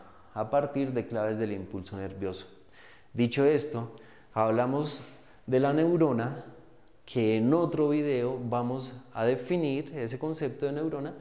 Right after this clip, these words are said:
en donde ya está generando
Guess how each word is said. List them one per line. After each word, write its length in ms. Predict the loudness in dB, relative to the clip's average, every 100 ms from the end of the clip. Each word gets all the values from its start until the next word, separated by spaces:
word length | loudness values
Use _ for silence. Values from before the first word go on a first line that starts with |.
| -18 -20 -20 -8 0
en 160 | 2
donde 720 | 2 2 4 4 2 -6 -12 -20 -20 -8
ya 380 | -2 2 4 4
está 600 | 0 0 -2 -2 -6 -12 -6
generando 960 | -2 0 2 2 0 0 0 0 -6